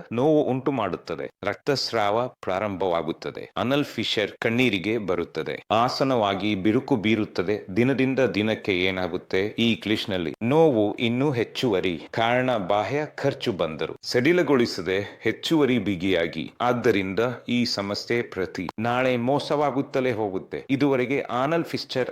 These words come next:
ಅಂದ್ರೆ ಆನಸ್ ಪ್ರದೇಶದಲ್ಲಿ ಅಂತ ಹೇಳೋದು. ಮೂರನೇ ಗುದ ಗ್ರಂಥಿ ಗ್ರಂಥಿಯನ್ನು ಹೇಳಿದೆವು. ಇದು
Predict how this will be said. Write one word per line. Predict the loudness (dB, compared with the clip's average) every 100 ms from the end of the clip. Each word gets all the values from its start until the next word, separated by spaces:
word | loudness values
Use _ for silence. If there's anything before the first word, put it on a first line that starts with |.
| -6
ಅಂದ್ರೆ | -4 -4 -4 -2
ಆನಸ್ | -2 0 -4 -6
ಪ್ರದೇಶದಲ್ಲಿ | -4 -2 -2 -2 -4 -2 -4
ಅಂತ | -6 -8 -8
ಹೇಳೋದು. | -4 -2 -2 -4 -8 -4
ಮೂರನೇ | 2 4 4 2 0
ಗುದ | 0 0
ಗ್ರಂಥಿ | 0 0 -2 -2
ಗ್ರಂಥಿಯನ್ನು | 0 0 0 -2
ಹೇಳಿದೆವು. | 0 0 2 2 2 0 2
ಇದು | 2 4 2